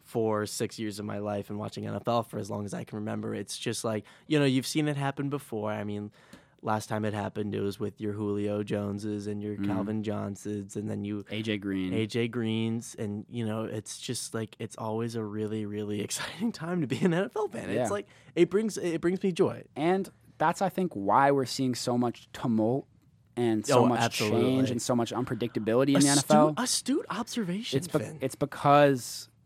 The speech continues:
Speaker 2: there's so much change that's happening.
Speaker 1: Yeah.
Speaker 2: It's, it's a, it's a reflection of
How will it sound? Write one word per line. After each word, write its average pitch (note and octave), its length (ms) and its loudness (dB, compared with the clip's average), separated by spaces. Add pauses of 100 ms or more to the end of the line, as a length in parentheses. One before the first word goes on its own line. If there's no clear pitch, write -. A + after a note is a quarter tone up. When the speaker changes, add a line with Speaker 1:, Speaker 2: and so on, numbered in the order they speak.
(160)
Speaker 2:
there's A#2 160 -2
so C3+ 240 2
much C3 300 4
change C3 500 2
that's G#2+ 160 -2
happening. G#2 580 0
Speaker 1:
Yeah. A2+ 200 0
Speaker 2:
It's, - 240 -6
it's A#2 180 -6
a, G#2+ 240 0
it's - 140 -6
a B2 40 -2
reflection A#2 760 0
of G#2+ 360 -6